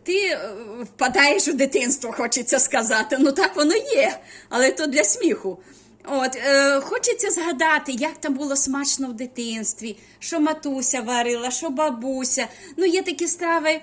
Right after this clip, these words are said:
е, що то з бідноти, як кажуть, тут в мене перчик, то таке чорненьке, бо я люблю теж перчика, м, ложити у страву, щоб пахло. А, і зразу заодно покажу вам.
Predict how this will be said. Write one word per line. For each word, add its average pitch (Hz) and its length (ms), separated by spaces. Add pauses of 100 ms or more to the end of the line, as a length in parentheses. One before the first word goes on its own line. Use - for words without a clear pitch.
(460)
е, 269 140
що 311 180
то 330 200
з 277 100
бідноти, 311 600
як 262 380
кажуть, 254 340
тут 302 200
в - 20
мене 285 220
перчик, 277 480
то 226 120
таке 226 300
чорненьке, 226 560
бо 233 120
я 226 160
люблю 220 280
теж 214 260
перчика, 175 760
м, 131 440
ложити 190 680 (320)
у 190 60
страву, 170 500 (560)
щоб - 280
пахло. 180 420
А, 254 140
і 302 100
зразу 262 420
заодно 254 440
покажу 220 520
вам. 214 240